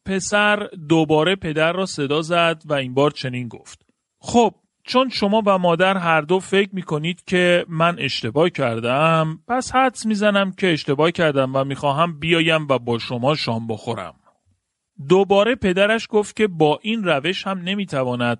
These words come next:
پذیرفته شود. پدر به نزد بقیهٔ خانواده رفت. مدتی بعد صدای پسرش را در حالی که تقریباً گریه می‌کرد شنید که می‌گفت: «بابا،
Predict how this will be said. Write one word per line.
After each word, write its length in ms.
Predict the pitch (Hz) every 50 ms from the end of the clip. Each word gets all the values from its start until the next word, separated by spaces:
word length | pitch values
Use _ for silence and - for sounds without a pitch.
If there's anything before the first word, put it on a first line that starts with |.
| _ _
پذیرفته 680 | - - 127 120 107 113 120 113 117 104 - - - 107
شود. 400 | - - 104 95 87 73 69 _ _ - _ _ _ _ _ _ _ _ _ _
پدر 520 | - 214 233 240 240 240 240 240 233 - - -
به 160 | 185 170 175
نزد 580 | 170 170 180 190 202 185 180 190 202 196 175 160
بقیهٔ 600 | 165 151 143 135 131 135 131 135 156 170 160 127
خانواده 540 | 110 - 120 117 110 110 107 107 104 104 110
رفت. 420 | 104 95 80 - _ - _ _ _ _ _ _ _ _ _ _ _ _
مدتی 580 | 180 196 214 220 190 240 247 254 - - 226 214
بعد 480 | 180 185 180 180 180 180 180 180 - - -
صدای 720 | - - - 165 147 156 165 185 190 190 196 190 190 185 185
پسرش 720 | 185 - _ - 147 131 - - 165 170 180 180 175 - 185
را 60 | 175
در 180 | 160 139 127
حالی 260 | 120 117 143 156 165 170
که 160 | - 185 175
تقریباً 720 | - - 143 127 120 113 - 123 113 123 135 156 170 170 151
گریه 300 | 135 117 113 110 113 110
می‌کرد 420 | 107 107 98 - - 139 151 156
شنید 380 | - - 170 156 156 160 156 -
که 140 | - 160 151
می‌گفت: 680 | 135 120 113 110 123 131 139 147 147 143 139 - - _ _ _ _ _ _ _ _ _ _ _ _ -
«بابا، 420 | 226 240 240 196 139 95 80 -